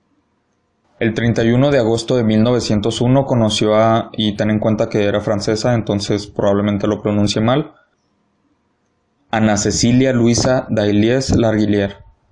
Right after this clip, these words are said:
No hay mucha información sobre ella antes de conocer a Amado, más allá de que vivía con una hermana y su hija, Margarita Elisa Dailier, nacida el siete de septiembre de mil novecientos y cuyo padre biológico se desconoce.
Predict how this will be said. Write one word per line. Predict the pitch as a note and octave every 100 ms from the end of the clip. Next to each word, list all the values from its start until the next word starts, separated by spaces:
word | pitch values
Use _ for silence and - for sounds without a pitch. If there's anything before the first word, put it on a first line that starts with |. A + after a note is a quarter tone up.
| - - _ - _ - -
No | A#2+
hay | B2+
mucha | C3+ C3 C#3+
información | C3 C3 A#2 A2+ G#2+
sobre | B2+ A#2 G#2
ella | G#2 A2+
antes | A2+ A#2 A2
de | A2+
conocer | A2 G#2 A2
a | G#2 G#2
Amado, | A#2 C3+ A#2 - _ _ _ -
más | A2+ A2
allá | A2+ A2
de | A2
que | A2
vivía | A2 G#2 G#2 A2
con | - G#2
una | G2+
hermana | G2+ A2 A#2+ C3
y | B2
su | - A2+
hija, | C3 B2+ - - _ -
Margarita | A2+ G#2 G#2 A#2 A#2+ C3+
Elisa | A2 G#2+ - A#2
Dailier, | A2 G#2 G#2 B2 C3 _ _ _ _ - -
nacida | A#2 A2+ - A2+ A#2
el | G#2+
siete | B2 A2 A#2+
de | A#2
septiembre | F#2+ - A#2 B2
de | B2+
mil | G#2+ G#2
novecientos | G#2 G#2 G#2 B2+ B2+ D3+ D3+ -
y | - G#2+
cuyo | - G#2+ G2+
padre | G#2 G2+
biológico | G#2+ G#2 G#2+ A#2 B2+ C3+
se | -
desconoce. | G#2 G2 - G2+ G2 -